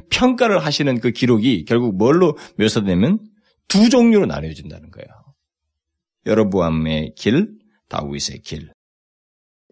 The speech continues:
이렇게 두, 두 종류의 사람으로 나뉘게 된다는 것입니다. 결국 오늘 본문을 잘 이렇게 설명해주는 그런 내용들입니다.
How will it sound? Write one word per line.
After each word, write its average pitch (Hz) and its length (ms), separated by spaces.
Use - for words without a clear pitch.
이렇게 190 220
두, 101 380
두 98 180
종류의 82 340
사람으로 73 560
나뉘게 78 380
된다는 - 340
것입니다. - 320
결국 196 240
오늘 180 200
본문을 170 640
잘 - 400
이렇게 131 340
설명해주는 87 960
그런 78 280
내용들입니다. 76 720